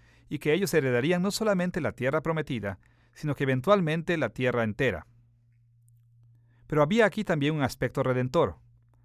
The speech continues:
Abraham iba a conquistar las culturas paganas en existencia en la tierra prometida y las iba a reemplazar con el reino de Dios, y sus descendientes extenderían eventualmente esta conquista a través del mundo entero.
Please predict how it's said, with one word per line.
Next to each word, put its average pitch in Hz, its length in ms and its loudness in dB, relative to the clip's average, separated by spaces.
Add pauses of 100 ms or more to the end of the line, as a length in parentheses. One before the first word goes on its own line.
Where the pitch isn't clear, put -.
(220)
Abraham 123 300 0
iba 143 120 2
a 131 60 -2
conquistar 123 460 -2
las 135 140 -2
culturas 139 420 -4
paganas 127 440 -2
en 113 60 -4
existencia 123 600 -6
en 120 80 -4
la 98 80 -6
tierra 127 280 -4
prometida 131 540 -4 (380)
y - 60 -8
las 147 160 0
iba 208 100 6
a 175 40 4
reemplazar 143 560 0
con 135 140 -4
el 98 120 -4
reino 110 240 -2
de 107 100 -2
Dios, 95 340 -6 (520)
y 135 100 -4
sus 127 140 -4
descendientes 139 640 0
extenderían 131 540 0
eventualmente 143 640 0
esta 156 160 -6
conquista 135 560 -4 (200)
a 123 120 -4
través 120 340 -2
del 110 140 -4
mundo 113 320 -2
entero. 95 380 -6